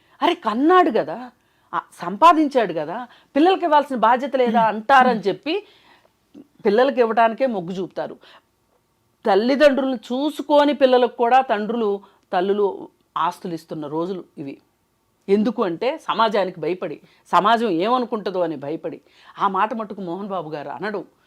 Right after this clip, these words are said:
ఎందుకంటే మళ్ళీ ఈ చెడ్డ పేరు ఎక్కడొస్తుందోనని. కానీ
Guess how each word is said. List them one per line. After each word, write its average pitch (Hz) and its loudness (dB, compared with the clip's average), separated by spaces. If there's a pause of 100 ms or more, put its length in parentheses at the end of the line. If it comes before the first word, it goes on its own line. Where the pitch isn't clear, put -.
(120)
ఎందుకంటే 247 0 (240)
మళ్ళీ 262 6
ఈ 254 2
చెడ్డ 262 4
పేరు 247 2
ఎక్కడొస్తుందోనని. 165 -6 (360)
కానీ 151 0